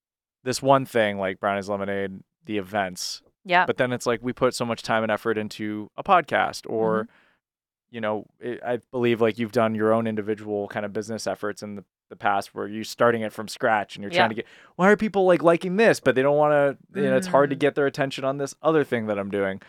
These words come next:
Speaker 2: Yeah.
Speaker 1: Um, I'll start by saying for me, you know, you always know that, like, the number one thing that is driving the most, uh, interest and engagement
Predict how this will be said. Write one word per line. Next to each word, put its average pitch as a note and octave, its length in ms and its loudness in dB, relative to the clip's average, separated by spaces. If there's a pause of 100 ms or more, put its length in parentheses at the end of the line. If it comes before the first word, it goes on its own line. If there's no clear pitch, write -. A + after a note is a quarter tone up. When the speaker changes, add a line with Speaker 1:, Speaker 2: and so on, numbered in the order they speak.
(280)
Speaker 2:
Yeah. E3 300 4
Speaker 1:
Um, A2+ 120 -2 (540)
I'll C#3 80 8
start D#3+ 220 6
by C#3 100 8
saying C3 240 0
for B2 140 -2
me, D3+ 380 2
you C3 140 -2
know, B2 320 4 (1600)
you C#3+ 140 6
always F3 240 8
know C#3 220 6
that, C3 160 6
like, A#2 200 2
the A#2 120 4
number A2+ 320 2
one G#2 320 0
thing G#2 500 -2
that G2+ 120 2
is G2 220 -4
driving G#2 600 -2
the G2+ 100 -4
most, G2 440 -2 (140)
uh, F#2 400 2 (280)
interest A#2+ 560 2
and G2 180 -6
engagement A2 760 -2